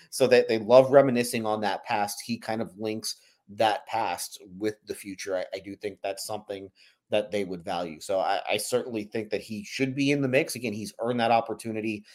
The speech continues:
Um, he has, he's paid his dues a-, as an assistant coach, and that's what you, you wanna see.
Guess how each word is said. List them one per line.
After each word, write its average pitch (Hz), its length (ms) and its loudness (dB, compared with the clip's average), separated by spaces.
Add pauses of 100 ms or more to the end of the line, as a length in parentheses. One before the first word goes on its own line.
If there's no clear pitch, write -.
(240)
Um, 90 500 -4
he 90 280 -18
has, 95 280 -6
he's 92 140 -18
paid 110 200 -4
his 117 140 -4
dues 107 480 -4
a-, 98 180 -4
as 95 140 -6
an 95 80 -10
assistant 95 400 -10
coach, 95 260 -6 (200)
and 95 140 -12
that's 92 180 -10
what 92 100 -12 (100)
you, 90 300 -10
you 98 100 -10
wanna 101 240 -4
see. 110 320 0